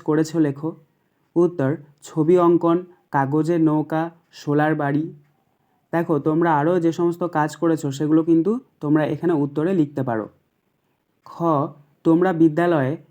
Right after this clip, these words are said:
কোন কোন খেলায় অংশগ্রহণ করেছো তা লেখো। উত্তর, দৌড় প্রতিযোগিতা, লং জাম্প এবং আরও অন্যান্য যে সমস্ত খেলা তোমরা অংশগ্রহণ করেছো সেটাও তোমরা কিন্তু এখানে লিখতে পারো।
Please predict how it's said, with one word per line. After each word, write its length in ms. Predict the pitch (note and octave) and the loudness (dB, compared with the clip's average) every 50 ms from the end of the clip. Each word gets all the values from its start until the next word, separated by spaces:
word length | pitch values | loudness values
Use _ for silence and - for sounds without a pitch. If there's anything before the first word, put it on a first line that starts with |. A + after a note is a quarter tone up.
| _ - | _ 0
কোন 180 | - E3+ E3+ F3 E3+ | 2 4 4 4 4
কোন 160 | F#3+ F#3 F#3+ F#3 | 2 2 2 2
খেলায় 340 | F3 - D#3 D#3+ E3+ F3 E3 | 0 -2 -2 -2 0 0 2
অংশগ্রহণ 540 | D3 D3+ D#3+ D#3 - E3+ D#3+ E3+ D#3+ F3 F3+ | 2 2 2 0 0 -2 0 0 0 0 0
করেছো 420 | E3 D#3+ D3+ D#3 D#3+ D3+ - - B2+ C#3+ E3 D3+ - - | 0 2 2 2 0 -2 -4 -8 -8 -8 -10 -12 -10 -6
তা 120 | D#3+ D3+ | -2 0
লেখো। 380 | D3 C#3+ C#3 C3+ C#3 - C3 A2 - - _ _ _ _ _ _ _ _ _ _ - | 0 2 0 0 -2 -6 -10 -10 -12 -12 _ _ _ _ _ _ _ _ _ _ 0
উত্তর, 380 | E3 F3+ F3 F3 E3+ C#3 C#3 D3 D#3+ D3+ - - _ - C3+ | 2 2 2 0 -2 -4 -4 -4 -6 -10 -16 -20 _ -6 0
দৌড় 280 | C3 D#3 E3 F3+ F#3 | 2 4 4 4 4
প্রতিযোগিতা, 680 | F3 - E3+ D#3 F3 F3 E3+ E3 D#3+ E3 D#3 - D#3+ D#3 D#3+ D#3+ - _ _ - C3 | 2 2 2 2 4 4 4 4 4 4 2 2 0 -2 -4 -4 -8 _ _ -2 0
লং 320 | C3+ C#3+ D3 D#3 D#3+ D#3+ | 2 4 4 6 4 4
জাম্প 320 | D3+ D#3 D3 D3+ D#3+ D#3+ D#3 - _ _ _ _ _ _ _ _ _ - | 4 2 0 0 -2 -2 -4 -8 _ _ _ _ _ _ _ _ _ -2
এবং 160 | D3+ D#3+ D#3+ E3 | 2 4 4 4
আরও 220 | - - C#3+ D#3 E3+ F3+ | 2 2 0 0 2 0
অন্যান্য 300 | F3+ F3 F3 E3+ E3+ F3+ F3+ | 0 0 0 0 0 0 0
যে 100 | E3 E3 | 0 0
সমস্ত 280 | D#3+ E3+ F3 E3+ E3+ F3+ E3+ E3+ | 0 0 0 -2 -2 -4 -8 -4
খেলা 160 | D#3+ D#3 D#3 | -4 -2 -2
তোমরা 240 | D#3+ E3 E3 E3+ E3 D3+ | 0 2 2 4 4 4
অংশগ্রহণ 340 | D3 D3+ C#3+ D#3+ E3 D#3+ E3 | 2 0 0 0 2 2 2
করেছো 300 | D#3+ D#3+ D#3+ E3 D#3+ - G3+ | 4 2 0 0 -2 -4 -8
সেটাও 300 | F#3+ E3 C#3+ D3 D3 D3+ | -6 -6 -4 -2 -2 -2
তোমরা 220 | D3 D3+ D3+ D3+ D3+ | -2 -2 -2 -2 -2
কিন্তু 180 | D#3 D#3 D#3 D#3+ | -2 -4 -2 -2
এখানে 200 | D#3+ D#3+ F3 G3 | -2 -2 0 0
লিখতে 300 | F#3 D3+ C3+ C#3 - E3+ F3 | 2 0 0 -2 -4 -6 -4
পারো। 240 | D3 A#2+ A2+ A2+ | -4 -4 -4 -6